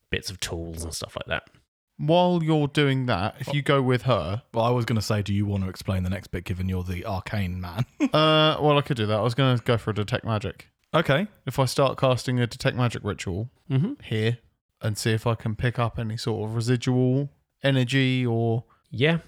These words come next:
Speaker 1: so obviously it happened, like, a little while ago now.
Speaker 2: Yep.
Speaker 1: However, you are getting hints of magic coming from the forge itself.
Speaker 2: Is the forge a circle?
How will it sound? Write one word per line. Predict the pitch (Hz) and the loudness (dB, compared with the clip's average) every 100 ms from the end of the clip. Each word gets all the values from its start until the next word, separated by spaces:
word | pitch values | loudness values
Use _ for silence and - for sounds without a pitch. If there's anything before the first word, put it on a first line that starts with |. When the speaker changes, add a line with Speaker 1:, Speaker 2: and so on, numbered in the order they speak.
| - | -8
Speaker 1:
so | - 127 127 | 2 4 4
obviously | 151 135 117 117 | 4 2 2 2
it | |
happened, | 110 117 104 | 2 2 2
like, | 95 87 | 2 2
a | |
little | 92 101 92 | 2 2 2
while | 95 95 | 4 4
ago | 92 98 104 | 2 2 2
now. | 113 147 - - | 2 0 -4 -4
Speaker 2:
Yep. | 117 - _ _ _ - | -2 -2 _ _ _ -2
Speaker 1:
However, | 123 117 127 110 85 92 120 240 | 2 4 4 4 4 4 2 -2
you | 131 104 104 | -6 -4 -2
are | 110 117 113 104 - | 2 4 4 2 2
getting | 120 110 - 101 92 | -2 0 0 0 -2
hints | - - 107 95 _ - - - _ - | -6 -2 0 -2 _ -6 -4 -6 _ -2
of | 107 85 87 101 - - - _ _ _ _ _ _ - | 0 0 -4 -6 -8 -12 -14 _ _ _ _ _ _ -2
magic | 95 92 92 - - | 0 0 -2 -6 -8
coming | - 104 98 98 - - | -2 0 0 -2 -6 -16
from | - - - - 110 101 92 95 95 - - _ - | -14 -12 -10 -2 2 2 2 0 -2 -6 -18 _ -8
the | 107 | -6
forge | - 98 90 - | -2 -2 -2 -4
itself. | - - - - - - - _ _ _ 202 | -8 -6 -4 -6 -12 -16 -20 _ _ _ 0
Speaker 2:
Is | 226 - | 0 0
the | 233 | -6
forge | - 220 185 151 135 | -2 2 4 2 0
a | |
circle? | 135 - 185 170 156 - 104 | -4 -2 2 2 2 -4 -6